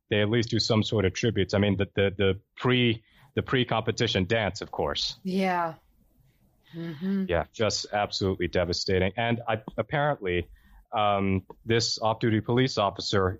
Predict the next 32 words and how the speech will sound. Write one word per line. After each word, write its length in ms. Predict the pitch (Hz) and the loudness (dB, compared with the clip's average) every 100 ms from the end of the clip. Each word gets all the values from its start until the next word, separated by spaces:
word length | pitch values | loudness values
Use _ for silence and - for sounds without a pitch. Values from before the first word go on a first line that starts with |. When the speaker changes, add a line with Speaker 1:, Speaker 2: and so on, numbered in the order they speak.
| - | -12
Speaker 1:
he 720 | - - 120 120 117 113 104 - | -14 -2 2 4 4 4 2 -2
also 300 | - 101 - | -2 -2 0
trains 320 | 113 120 113 101 | -2 2 2 2
in 80 | |
jujitsu. 580 | 90 90 - 110 - 73 - _ _ _ _ - _ | 0 0 2 0 -2 -4 -6 _ _ _ _ -20 _
Somebody 380 | - 98 104 | 0 2 2
pulled 300 | 104 - 117 | -2 0 0
up 120 | 113 117 | 0 -2
a 40 | |
picture 340 | - 147 - | -2 0 2
of 100 | 104 | 0
him 200 | - 98 | 2 2
and 200 | 95 92 | 4 2
he, 140 | 87 101 | 2 -2
he 300 | - 107 104 _ _ _ | 0 -2 -2 _ _ _
practices 480 | - 120 120 107 104 | -2 -2 0 0 0
jujitsu. 580 | 87 90 101 101 95 85 - - - | 0 0 2 2 2 2 0 -14 -6
And 180 | 113 113 | 0 0
just 240 | 110 139 - | 2 0 0
the 80 | |
way 140 | 135 135 | 2 2
that 160 | 127 120 | 0 0
this 160 | 110 | -2
story 560 | - 123 117 113 110 110 | -2 2 4 4 2 0
has 160 | 101 92 | -2 -2
been 200 | 104 101 | 2 2
described 640 | 92 - 107 104 113 120 | 2 -2 0 2 2 0
by 120 | - 85 | 0 0
witnesses, 680 | 90 98 117 117 131 131 - - - - - _ | 0 0 -2 0 0 0 -4 -18 -20 -20 -20 _
this 240 | 120 107 - | 0 0 0
sounds 440 | 117 117 120 113 | 0 2 2 -2
premeditated. 800 | - 107 98 85 - 76 67 | 0 2 2 2 0 -4 -6